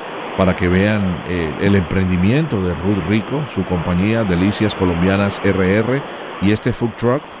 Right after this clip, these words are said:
que además va, eh, enarbolado con los, con los colores de la bandera colombiana, amarillo, azul y rojo, y que da un excelente servicio en el área de Nashville, Tennessee.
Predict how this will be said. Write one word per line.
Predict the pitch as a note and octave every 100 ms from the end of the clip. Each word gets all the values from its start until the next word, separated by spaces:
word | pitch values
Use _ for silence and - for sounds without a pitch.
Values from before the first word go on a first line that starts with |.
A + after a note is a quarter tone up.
| - -
que | F#2+
además | F#2 G2 G#2 G#2+
va, | A2 G#2+ E2+ D2+ C2 -
eh, | F#2 F2+ E2+ D#2+ C#2 - -
enarbolado | F#2 E2+ D#2+ E2+ B2 G#3+ D3
con | F#2
los, | F2+ E2+ - -
con | F2+
los | F2
colores | F#2 G2 A2
de | G2+
la | F2
bandera | F2 E2 G2+
colombiana, | G#2+ F#2 F2 F2 G2 G#2
amarillo, | F#2+ F2 F#2+
azul | F#2 G2
y | G2
rojo, | F#2 A#2+ A2 A#2+ - - - - - -
y | G#2+
que | - G2 F#2+ F2+ E2
da |
un | A2 A#2+
excelente | - G2+ G2 G2+
servicio | G#2+ F2 G2 A2+
en | G2+
el | F2+
área | G2 F#2+
de | F2
Nashville, | G2 - F#2+
Tennessee. | F#2+ E2+ E2 E2+